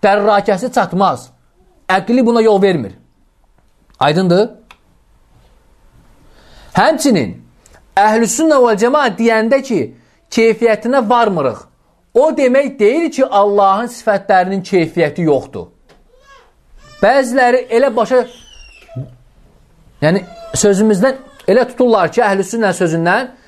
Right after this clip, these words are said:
siz deyirsiniz ki, Allahın sifətlərinin keyfiyyətinə varmırıq. Onda sifətlərin keyfiyyəti yoxdur. Cavab. Allahın sifətlərinin keyfiyyəti var. Hər bir şey ki var, onun özünə la-, özünə məxsus keyfiyyəti var.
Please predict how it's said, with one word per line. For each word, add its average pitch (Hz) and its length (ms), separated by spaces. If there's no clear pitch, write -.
siz 262 300
deyirsiniz 262 420
ki, 277 160
Allahın 226 460
sifətlərinin 226 560
keyfiyyətinə 226 500
varmırıq. 190 440
Onda 226 260
sifətlərin 226 440
keyfiyyəti 208 440
yoxdur. 202 540
Cavab. 151 500
Allahın 170 420
sifətlərinin 214 600
keyfiyyəti 220 500
var. 254 240
Hər 277 500
bir 247 160
şey 262 260
ki 185 160
var, 220 280
onun 262 380
özünə 220 400
la-, 214 380
özünə 240 420
məxsus 214 420
keyfiyyəti 240 440
var. 139 260